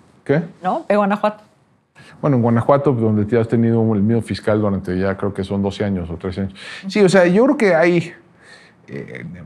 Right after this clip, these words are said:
Speaker 1: no, no nes-, no hay un relaciones causales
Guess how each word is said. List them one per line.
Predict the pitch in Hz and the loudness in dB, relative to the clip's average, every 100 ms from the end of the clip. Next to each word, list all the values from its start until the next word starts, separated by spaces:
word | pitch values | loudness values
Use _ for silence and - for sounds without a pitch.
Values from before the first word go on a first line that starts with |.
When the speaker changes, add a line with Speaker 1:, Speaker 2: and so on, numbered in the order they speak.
| - | -18
Speaker 1:
no, | - 120 147 170 196 185 135 | -12 -4 0 2 2 0 -4
no | 135 170 196 | -2 2 2
nes-, | 226 214 | 2 2
no | 170 185 | 4 4
hay | 190 196 190 156 | 4 4 4 2
un | 123 147 | 2 2
relaciones | 143 127 110 131 135 - | 2 2 0 -2 -4 -2
causales | 107 - 113 120 123 - - - | -4 0 0 2 -2 -8 -18 -18